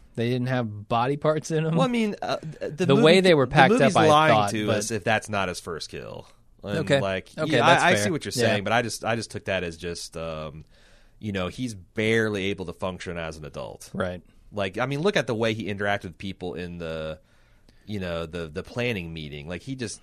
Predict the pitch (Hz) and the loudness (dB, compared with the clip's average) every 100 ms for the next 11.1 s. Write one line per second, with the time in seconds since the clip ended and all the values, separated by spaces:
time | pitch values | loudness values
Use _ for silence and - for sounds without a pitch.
0 | - 107 120 113 151 175 156 131 113 107 | -10 -6 -4 -4 -6 -2 0 2 2 0
1 | 127 147 113 110 104 95 90 107 107 98 | -4 -2 -2 -2 -2 -2 -4 -6 -6 -6
2 | 98 101 98 92 87 110 175 - - 76 | -8 -8 -8 -8 -6 -4 -4 -6 -14 -16
3 | 67 - - - _ - _ _ _ - | -16 -16 -18 -20 _ -20 _ _ _ -6
4 | 147 - 214 226 151 147 131 120 113 113 | -4 -2 -2 -2 -2 -2 -2 -4 -4 -2
5 | 113 113 110 113 120 120 _ _ _ - | -2 -2 -2 -2 -4 -8 _ _ _ -20
6 | _ - _ - 120 131 123 110 90 143 | _ -20 _ -10 -4 -2 -2 -2 2 2
7 | 147 151 165 175 165 156 151 143 135 127 | 4 2 2 2 2 0 0 2 2 -2
8 | - 123 120 127 127 131 156 151 160 160 | -4 -2 0 0 2 2 4 4 4 4
9 | 147 143 139 127 123 123 143 - 123 123 | 4 2 -2 -2 0 0 0 0 0 0
10 | 127 123 120 110 113 123 123 127 120 117 | 2 0 -2 -4 -4 -4 -2 -2 -2 -2